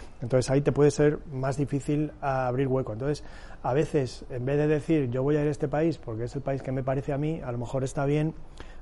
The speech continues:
mirar a ver también cómo está de competencia la cosa, porque a lo mejor haces un esfuerzo importante y tardas mucho más en llegar a ver recompensa y tal. La otra cosa que también cambia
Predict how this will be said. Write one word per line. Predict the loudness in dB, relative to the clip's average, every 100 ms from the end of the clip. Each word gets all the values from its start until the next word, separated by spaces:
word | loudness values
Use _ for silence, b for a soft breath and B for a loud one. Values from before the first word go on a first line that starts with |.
| -6
mirar | 0 4 6
a | 6
ver | 6 4
también | 2 2 0
cómo | 0
está | -2 0 2
de |
competencia | 2 2 0 0 2
la |
cosa, | 2 2
porque | 2
a | 0
lo |
mejor | -2 -4
haces | -4 -2
un | 0
esfuerzo | 2 4 4 6
importante | 4 4 4 2 4 0 0 B B B
y | -6
tardas | 2 4 6 4 4
mucho | 0 2 2
más | 2 0 0
en |
llegar | 0 2 4
a | 4
ver | 4 2
recompensa | 2 0 0 -2 -2
y | -4
tal. | -6 -10 -14 B B B B 2
La | 8 8
otra | 8 6
cosa | 6 6
que |
también | 6 4 4
cambia | 4 6 6 4